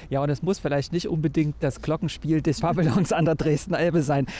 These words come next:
was man jetzt gerade, ähm, im Hintergrund gehört hat. Aber es ist zumindest der Beweis, dass wir wirklich draußen unter freiem Himmel sitzen. Mm, du hattest es schon angesprochen, dass, ähm, so dieser Wohlfühlcharakter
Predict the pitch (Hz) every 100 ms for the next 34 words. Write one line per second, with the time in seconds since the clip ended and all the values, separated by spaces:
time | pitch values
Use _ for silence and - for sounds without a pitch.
0 | - - - 156 160 151 147 - - 143
1 | 156 147 - 156 139 143 135 156 139 151
2 | 151 139 147 135 143 160 151 135 147 -
3 | 196 - 151 156 185 170 156 139 151 143
4 | 139 143 - 143 - 139 127 151 139 -
5 | - - - 135 190 151 135 - - 147
6 | 139 143 - 135 131 135 139 165 139 101
7 | 113 - - 104 - - - - - -
8 | - - - - - 160 160 165 165 165
9 | 165 - - - - 135 - 151 214 226
10 | 196 - 175 - 202 208 - 202 - 190
11 | - - - 151 147 - - - 147 135
12 | 143 139 135 - - - - 170 160 165
13 | 156 139 160 220 254 226 214 208 208 -
14 | 254 180 - - 180 175